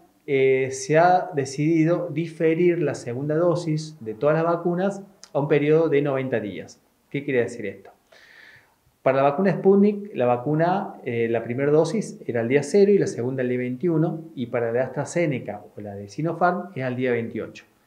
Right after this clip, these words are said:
Las personas que recibieron la primera dosis, que ya han recibido la primera dosis y que estén prontas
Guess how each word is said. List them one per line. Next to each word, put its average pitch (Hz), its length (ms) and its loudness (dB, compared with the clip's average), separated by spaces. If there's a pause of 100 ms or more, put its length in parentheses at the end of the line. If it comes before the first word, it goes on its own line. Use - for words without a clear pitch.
(480)
Las 117 140 -10
personas 151 400 0
que 135 160 0
recibieron 127 500 -2
la 131 140 -2
primera 131 340 -2
dosis, 156 720 -2
que 110 80 -12
ya 139 160 0
han 170 60 0
recibido 151 340 -2
la 147 60 -2
primera 147 240 -4
dosis 156 520 -4
y - 60 -20
que 123 120 -14
estén 156 260 -2
prontas 143 460 0